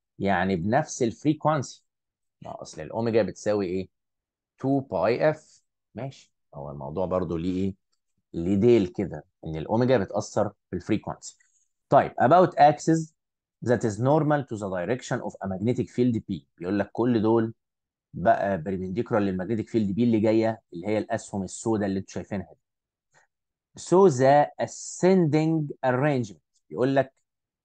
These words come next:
لو سمحت رتب ترتيب ascending. ترتيب ascending بمعنى من الصغير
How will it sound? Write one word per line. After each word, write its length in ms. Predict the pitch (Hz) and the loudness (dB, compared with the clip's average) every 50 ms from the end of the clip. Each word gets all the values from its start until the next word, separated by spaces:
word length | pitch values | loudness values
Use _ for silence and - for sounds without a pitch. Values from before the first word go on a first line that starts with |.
| _ _ _ _ - | _ _ _ _ -20
لو 100 | - - | -18 -16
سمحت 540 | - - 101 131 131 - - _ _ _ _ _ _ - | -10 -6 -4 -4 -4 -6 -10 _ _ _ _ _ _ -4
رتب 540 | 98 117 139 139 - _ - 151 147 127 123 _ _ _ _ _ - | 0 0 0 0 -2 _ -6 -4 -4 -4 -8 _ _ _ _ _ -12
ترتيب 600 | - 95 90 90 _ - - 139 143 147 127 - _ _ - | -10 -10 -10 -12 _ -10 -6 -2 -2 -2 -2 -4 _ _ -14
ascending. 560 | 110 - - - - 131 123 110 92 73 62 - _ _ _ _ _ _ _ _ _ _ _ _ _ _ _ - _ _ _ - | -14 -14 -14 -12 -6 -6 -4 -4 -6 -8 -12 -18 _ _ _ _ _ _ _ _ _ _ _ _ _ _ _ -20 _ _ _ -4
ترتيب 360 | - 113 98 - - 175 170 | -4 -4 -4 -2 -4 -4 -4
ascending 560 | - 151 - - - 190 185 170 165 175 170 | -4 -6 -4 0 0 2 2 2 2 2 2
بمعنى 680 | 139 135 120 117 127 160 175 175 170 175 175 180 180 175 | 2 0 0 -2 -2 -2 -2 -2 -2 -2 -2 -2 -4 -4
من 240 | 131 117 113 113 113 | -6 -6 -4 -4 -4
الصغير 840 | 117 - - - - 123 110 110 143 156 160 151 147 143 143 139 139 | -6 -8 -10 -8 -4 -2 0 2 4 4 4 4 4 2 2 0 -4